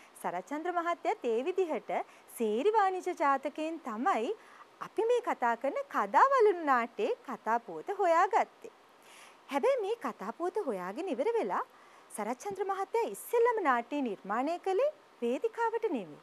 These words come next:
එහෙනම් වේදිකාවට නැතුව මේ නාට්‍ය ඉස්සෙල්ලම නිර්මාණය කරන්නේ ගුවන් විදුලියට. ඒ කියන්නේ මේ නාට්‍ය අපිට ඉස්සෙල්ලම රස විඳින්න ලැබෙන්නේ ශ්‍රව්‍ය මාධ්‍යයෙන්. අපි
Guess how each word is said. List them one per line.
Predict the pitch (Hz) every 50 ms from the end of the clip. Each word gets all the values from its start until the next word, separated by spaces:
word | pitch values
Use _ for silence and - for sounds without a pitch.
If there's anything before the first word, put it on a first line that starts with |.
| _ - - - - - - - -
එහෙනම් | - 220 233 285 269 269 269 254 - - - - - - - - - -
වේදිකාවට | 196 180 185 190 180 254 262 - 285 269 247 220 196 - 175
නැතුව | 160 160 170 233 - - 392 311 220 190 185 - - - - -
මේ | - 202 202 185 170
නාට්‍ය | 170 175 196 269 359 330 - - - 208 180 180 - - - - - _ -
ඉස්සෙල්ලම | - 262 247 - - - 494 440 440 466 415 320
නිර්මාණය | 262 220 202 208 233 339 427 440 415 330 254 214 185
කරන්නේ | - - 226 285 403 370 269 202 170 170 208 494 554 - - - - - - -
ගුවන් | 196 180 202 254 285 330 415 466 494 508 494
විදුලියට. | 403 349 262 196 240 220 175 165 160 147 139 - - - - - _ - - - -
ඒ | - 233 294 359
කියන්නේ | - - 480 480 480 453
මේ | 311 269 269 285
නාට්‍ය | 349 370 302 269 269 302 285 - 440
අපිට | 427 381 381 415 403 427
ඉස්සෙල්ලම | 330 247 - - - - 381 359 370 381 381 381 392 392 403 415 381 269 - - - -
රස | - 208 196 202 -
විඳින්න | 320 320 359 370 359 392 403 370 392 285
ලැබෙන්නේ | 240 233 226 220 311 392 415 370 349 262 285 427 539 - - - - -
ශ්‍රව්‍ය | - - - 539 539 494 302 233 233 196
මාධ්‍යයෙන්. | 175 156 147 147 147 143 139 156 - - - - - - - - - - - _ -
අපි | - - - 302 285